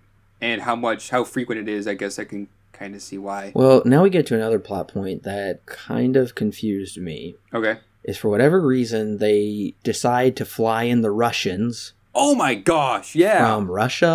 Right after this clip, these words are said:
Speaker 2: I guess, that fast.
Speaker 1: I don't know why they're here.
Speaker 2: Unless they were already in Vietnam.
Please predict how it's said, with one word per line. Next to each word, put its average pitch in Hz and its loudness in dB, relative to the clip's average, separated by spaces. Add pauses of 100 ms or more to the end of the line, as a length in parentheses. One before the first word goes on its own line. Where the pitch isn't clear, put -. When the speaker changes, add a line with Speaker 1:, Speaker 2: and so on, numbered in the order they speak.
(120)
Speaker 2:
I 165 -4
guess, - -4 (360)
that 123 -4
fast. 135 -4 (360)
Speaker 1:
I 156 4
don't 135 2
know 117 4
why 113 0
they're 110 0
here. 117 0
Speaker 2:
Unless 110 -2
they 127 4
were 113 2
already 113 0
in 107 -6
Vietnam. 113 -6